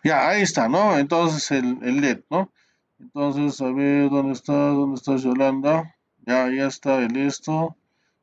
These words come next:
Serial. Ujú. Loop structure, ¿dónde está?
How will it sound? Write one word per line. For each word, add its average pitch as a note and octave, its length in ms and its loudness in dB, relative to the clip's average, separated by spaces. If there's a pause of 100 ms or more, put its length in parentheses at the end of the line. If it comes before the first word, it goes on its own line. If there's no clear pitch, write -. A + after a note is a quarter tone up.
Serial. C#3+ 960 0 (560)
Ujú. B2+ 260 -20 (960)
Loop A2+ 260 -20
structure, A#2+ 640 -20
¿dónde G#2+ 300 -20
está? - 300 -20